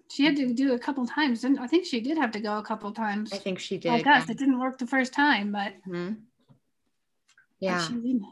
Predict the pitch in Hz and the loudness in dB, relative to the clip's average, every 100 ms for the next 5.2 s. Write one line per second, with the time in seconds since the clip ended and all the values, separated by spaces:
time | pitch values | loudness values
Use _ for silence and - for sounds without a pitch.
0 | - 233 226 - - - _ _ _ _ | -2 0 0 -4 -16 -20 _ _ _ _
1 | _ _ _ _ _ _ _ - - 233 | _ _ _ _ _ _ _ -6 2 2
2 | 262 285 262 208 202 208 220 247 202 185 | 4 6 6 6 2 2 4 6 4 2
3 | 180 - _ _ _ - 220 - 226 214 | 0 -2 _ _ _ -20 -8 -2 -2 0
4 | 220 226 220 226 214 190 190 190 208 247 | 2 2 2 4 4 4 2 0 0 0
5 | 269 | -4